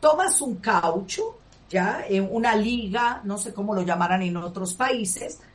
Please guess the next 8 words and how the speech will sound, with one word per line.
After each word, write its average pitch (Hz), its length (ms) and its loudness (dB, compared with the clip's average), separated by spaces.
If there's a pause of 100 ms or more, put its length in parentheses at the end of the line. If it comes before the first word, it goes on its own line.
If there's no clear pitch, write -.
(140)
de 226 80 4
estos 226 380 0
que, 180 440 0 (100)
que 170 120 -4
hacen 190 320 0
así, 208 260 -2
un 226 140 -2
resorte, 202 840 0